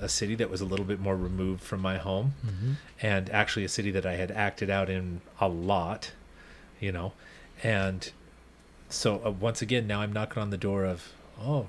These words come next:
Speaker 1: now I have some opportunity and some proximity and things like that, but, but over the course of that time, I found,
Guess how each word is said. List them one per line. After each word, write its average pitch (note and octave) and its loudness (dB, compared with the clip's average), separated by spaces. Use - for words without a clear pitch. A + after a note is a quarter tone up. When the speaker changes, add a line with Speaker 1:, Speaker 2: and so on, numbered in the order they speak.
Speaker 1:
now F#2+ -4
I F#2+ -2
have G2+ -6
some G#2 -4
opportunity G#2 -4
and F2+ -4
some F#2+ -6
proximity G2+ -4
and F2 -8
things G2 -6
like G2 -6
that, A2+ -2
but, - -4
but C3+ 8
over B2+ 8
the A#2+ 4
course E3 6
of C#3+ 6
that A#2+ 4
time, A#2+ 2
I F#2 -4
found, G#2+ -2